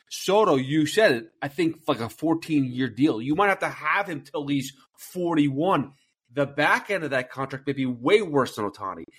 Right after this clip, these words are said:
What, what Ohtani can give you for the next four or five years, I think, is going to be more explosive. And the other thing, too, you did mention it, and I don't wanna be impulsive, but I don't know what two years are gonna be like from now, maybe in twenty twenty-five, Edwin Diaz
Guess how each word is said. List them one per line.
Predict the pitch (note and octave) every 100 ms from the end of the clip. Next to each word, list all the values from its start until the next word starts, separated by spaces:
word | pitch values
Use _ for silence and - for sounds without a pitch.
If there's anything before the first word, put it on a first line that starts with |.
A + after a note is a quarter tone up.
| _ -
What, | C3 D#3 C#3
what | D#3+ D#3
Ohtani | D#3 F#3 G3
can | F3 D3
give | F#3 F3+
you | F#3
for | D#3
the | C#3
next | C3+ -
four | D3 C#3+
or |
five | C#3 B2 C3
years, | F3 C3 - _ _ _ _ _
I | C#3+
think, | C#3+ D3 B2+ -
is | D3 C3 C3
going | C3+ C3 C3
to | A#2+
be | A2+ A#2+ A#2 - -
more | C#3 C3+
explosive. | B2 - D3+ D#3+ D#3+ C3+ - F3
And | G3
the | A3
other | F3+
thing, | D#3 B2+
too, | - F3 C#3 B2+ _ _ _ _ _ _
you | C3+ D#3
did | E3+ D3+
mention | D#3+ - C3+
it, | B2+ C3
and | D#3
I | C#3+
don't | D3+
wanna | D3+
be | C3 B2
impulsive, | A#2+ F3 F3 E3+ A2+ -
but | B2+ A2+ - _ _ _ _ -
I | A3+
don't | B3 E3+
know | D3 C#3+
what | A#2 A#2
two | - A2+
years | A2 G#2 F#2+
are |
gonna | G2+ F#2+
be | E2+ G2+ F#2+
like | F2 -
from | G2
now, | F#2 A1+ _ _ _ C#3+
maybe | F#3+ G#3+ G#3+
in | D#3
twenty | - E3+ D#3+
twenty-five, | C#3 D3+ C3 C3 C3 A#2+ A2 -
Edwin | D3 C3+ C3+
Diaz | B2+ B2 A2+ G#2+ -